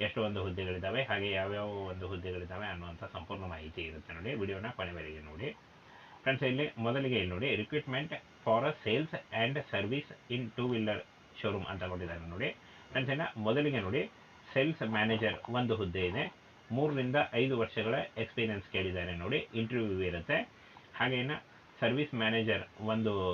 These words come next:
ಹುದ್ದೆ ಇದೆ, ಹಾಗೆ ಐದು, ಐದು ವರ್ಷಗಳ ಎಕ್ಸ್ಪೀರಿಯನ್ಸ್ ಕೇಳಿದ್ದಾರೆ ನೋಡಿ. ರಿಲಿವೆಂಟ್ ಇಂಡಸ್ಟ್ರಿ ಅಂತ ಹೇಳಿದ್ದಾನೆ, ಅದೇ ಫೀಲ್ಡ್‌ನಲ್ಲಿ ಒಂದು ಐದು ವರ್ಷಗಳ ಎಕ್ಸ್ಪೀರಿಯನ್ಸ್ ಇರಬೇಕು ಅಂತ ಹೇಳಿದ್ದಾನೆ. ಮುಂದೆ ಸಿ ಆರ್ ಎಂ ಅತ್-, ಮತ್ತು ಡಿ ಎಂ ಎಸ್ ಎಕ್ಸಿಕ್ಯೂಟಿವ್ ಎರಡು ಹುದ್ದೆಗಳಿದ್ದಾವೆ.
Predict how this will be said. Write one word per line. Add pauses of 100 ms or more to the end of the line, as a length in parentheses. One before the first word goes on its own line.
(140)
ಹುದ್ದೆ
ಇದೆ,
ಹಾಗೆ
ಐದು,
ಐದು
ವರ್ಷಗಳ
ಎಕ್ಸ್ಪೀರಿಯನ್ಸ್
ಕೇಳಿದ್ದಾರೆ
ನೋಡಿ.
ರಿಲಿವೆಂಟ್
ಇಂಡಸ್ಟ್ರಿ
ಅಂತ
ಹೇಳಿದ್ದಾನೆ, (360)
ಅದೇ
ಫೀಲ್ಡ್‌ನಲ್ಲಿ (380)
ಒಂದು
ಐದು
ವರ್ಷಗಳ (240)
ಎಕ್ಸ್ಪೀರಿಯನ್ಸ್
ಇರಬೇಕು
ಅಂತ
ಹೇಳಿದ್ದಾನೆ. (400)
ಮುಂದೆ
ಸಿ
ಆರ್
ಎಂ (120)
ಅತ್-,
ಮತ್ತು (240)
ಡಿ
ಎಂ
ಎಸ್
ಎಕ್ಸಿಕ್ಯೂಟಿವ್ (380)
ಎರಡು
ಹುದ್ದೆಗಳಿದ್ದಾವೆ.